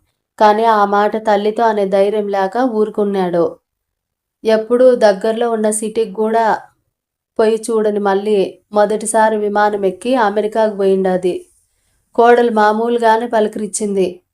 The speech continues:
ఆ రోడ్లు, మనుషులు, వాతావరణము అన్నీ కొత్తగానే అనిపించినాయి మల్లికి.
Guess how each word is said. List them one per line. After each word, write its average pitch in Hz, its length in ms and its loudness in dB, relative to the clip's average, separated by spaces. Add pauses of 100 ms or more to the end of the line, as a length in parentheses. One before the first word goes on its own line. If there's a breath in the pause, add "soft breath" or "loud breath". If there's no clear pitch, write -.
(380)
ఆ 208 120 4
రోడ్లు, 202 560 2
మనుషులు, 202 480 -2
వాతావరణము 190 1080 2
అన్నీ 202 360 -2
కొత్తగానే 226 560 -2
అనిపించినాయి 202 600 -2
మల్లికి. 190 640 -2